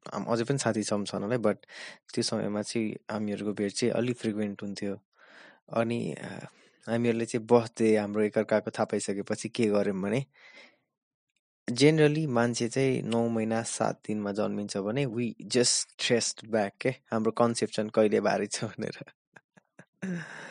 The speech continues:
अनि, अ, ओके,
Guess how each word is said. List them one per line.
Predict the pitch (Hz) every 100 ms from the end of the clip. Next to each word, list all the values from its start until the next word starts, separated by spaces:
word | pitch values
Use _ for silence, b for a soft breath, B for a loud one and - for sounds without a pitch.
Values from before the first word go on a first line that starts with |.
| B B B -
अनि, | - 107 107 107 57 -
अ, | - - - - _ - B B B B B B _ _ _ -
ओके, | 139 139